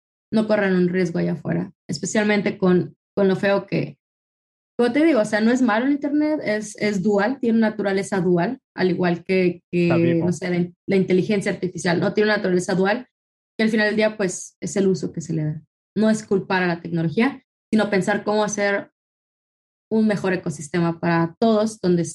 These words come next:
Speaker 1: quepan todos, incluso las personas sin educación en tecnología. Es-, esa es mi opinión, pero bueno, habrá quien la cuestione,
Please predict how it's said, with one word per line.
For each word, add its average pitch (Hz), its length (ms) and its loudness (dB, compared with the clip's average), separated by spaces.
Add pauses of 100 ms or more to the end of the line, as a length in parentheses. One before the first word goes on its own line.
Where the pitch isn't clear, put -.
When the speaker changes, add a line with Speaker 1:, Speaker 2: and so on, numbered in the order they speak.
(140)
Speaker 1:
quepan 180 580 0
todos, 190 380 -2
incluso 190 360 -6
las 196 160 -2
personas 214 600 -2 (340)
sin 262 240 2
educación 175 720 0
en 170 200 0
tecnología. 165 420 -6 (680)
Es-, 254 140 2
esa - 140 0
es 339 160 6
mi 330 80 6
opinión, 269 580 2
pero 208 460 4
bueno, 208 220 2
habrá 190 200 2
quien 214 140 -4
la 214 100 -2
cuestione, 220 720 0